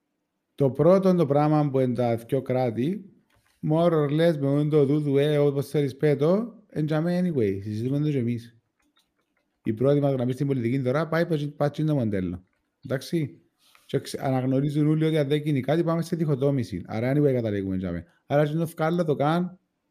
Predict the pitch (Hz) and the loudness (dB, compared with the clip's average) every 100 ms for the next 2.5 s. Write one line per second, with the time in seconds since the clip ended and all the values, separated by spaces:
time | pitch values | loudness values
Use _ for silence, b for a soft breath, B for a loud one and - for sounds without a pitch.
0 | _ _ 123 147 143 147 156 156 160 160 | _ _ -2 0 0 2 2 2 2 0
1 | 160 _ _ b b _ _ _ _ _ | -8 _ _ b b _ _ _ _ _
2 | _ _ _ 127 | _ _ _ -4